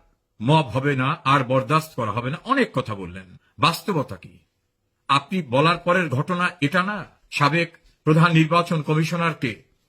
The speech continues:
জঘন্যতমভাবে অপমান করা, লাঞ্ছিত করা। আপনি বলার পরেই তো ঘটনা, অসংখ্য এমপি, মন্ত্রী, সচিবদের গ্রেপ্তার করে তাদের সঙ্গে জঘন্যতম আচরণ করা।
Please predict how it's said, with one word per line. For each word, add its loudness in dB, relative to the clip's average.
জঘন্যতমভাবে 0
অপমান 0
করা, 0
লাঞ্ছিত -2
করা। -10
আপনি 0
বলার 2
পরেই 0
তো -6
ঘটনা, 0
অসংখ্য -4
এমপি, 0
মন্ত্রী, 0
সচিবদের -2
গ্রেপ্তার 0
করে -2
তাদের 2
সঙ্গে -2
জঘন্যতম 2
আচরণ -2
করা। -8